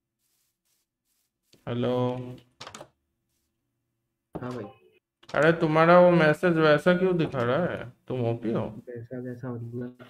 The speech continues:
Speaker 2: समझ नहीं आया।
Speaker 1: अरे कुछ अजीब सा दिखा रहा है, जैसे ओपी का दिखाता है ना।
Speaker 2: मेरा?
Speaker 1: हाँ,
Speaker 2: मेरा?
Speaker 1: हाँ, या फिर
Speaker 2: मेरी स्क्रीन,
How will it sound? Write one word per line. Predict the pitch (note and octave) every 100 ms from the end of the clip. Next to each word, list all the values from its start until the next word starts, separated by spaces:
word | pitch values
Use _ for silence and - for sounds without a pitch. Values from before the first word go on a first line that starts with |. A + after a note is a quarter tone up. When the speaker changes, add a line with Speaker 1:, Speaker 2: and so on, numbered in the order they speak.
| -
Speaker 2:
समझ | A#2 A#2
नहीं | A#2
आया। | G#2 G#2+ _ _ _ _ _ _
Speaker 1:
अरे | B2 C3
कुछ | C#3 D3
अजीब | C#3 C3+ C#3+
सा | C#3 D#3+
दिखा | D3 C3+
रहा | C3 C#3+
है, |
जैसे | C3+ C3 C#3+
ओपी | C3 B2+ C3+
का | C#3+
दिखाता | C#3 C#3 C#3 D3+ F#3
है |
ना। | F3+ A#2+ A2+ A#2+ _ _ _ _ _ _ _ _ _ _ _ _ - - A2+
Speaker 2:
मेरा? | A2+ A#2 C#3+ G#3 - - _ _
Speaker 1:
हाँ, | C3+ A#2 B2+ C3
Speaker 2:
मेरा? | B2+
Speaker 1:
हाँ, | A#2 A#2 B2+ B2 - - G#2
या | B2 B2+
फिर | C3 D3 C#3+ A#2+
Speaker 2:
मेरी | B2+
स्क्रीन, | - - C#3